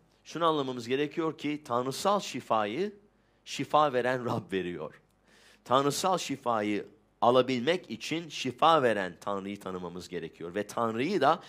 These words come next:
bize şifa veren kişi olarak tanımamız ve kabul etmemiz gerekiyor. Sadece günahlarımızı bağışlayan değil, bunun üstüne de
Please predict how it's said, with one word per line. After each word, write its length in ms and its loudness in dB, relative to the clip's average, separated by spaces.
bize 240 -2
şifa 500 0
veren 340 4
kişi 280 -4
olarak 440 0
tanımamız 680 -2
ve 120 0
kabul 260 0
etmemiz 380 -4
gerekiyor. 360 -8
Sadece 500 2
günahlarımızı 640 -2
bağışlayan 640 -2
değil, 400 -4
bunun 300 2
üstüne 500 -4
de 260 2